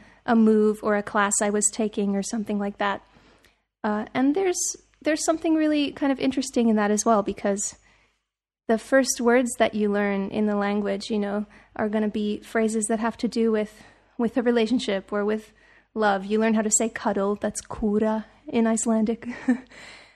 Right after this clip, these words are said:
Um, Icelandic has a lot of great words for, for things like this.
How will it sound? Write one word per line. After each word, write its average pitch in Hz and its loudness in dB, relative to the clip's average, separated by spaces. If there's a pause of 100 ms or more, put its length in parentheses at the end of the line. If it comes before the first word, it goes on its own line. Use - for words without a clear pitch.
(140)
Um, 208 0 (240)
Icelandic 226 0
has 233 -2
a 214 -2
lot 202 0
of 202 -6
great 190 -6
words 208 -4
for, - -8 (100)
for 220 -6
things 214 -4
like 214 -6
this. - -6